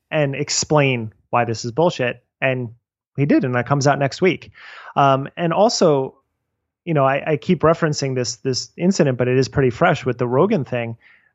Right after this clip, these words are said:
I mentioned all of the, the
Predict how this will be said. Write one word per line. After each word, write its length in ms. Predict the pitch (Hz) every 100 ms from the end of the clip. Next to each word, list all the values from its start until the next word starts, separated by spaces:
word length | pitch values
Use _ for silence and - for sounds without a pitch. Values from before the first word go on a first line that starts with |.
| _ _
I 120 | 160
mentioned 760 | 143 147 208 - 156 127 123 117 117 _ -
all 280 | 156 147 147
of 120 | 127
the, 300 | 135 127 - _ _ _ _ _ _ _ -
the 600 | 160 147 131 123 147 147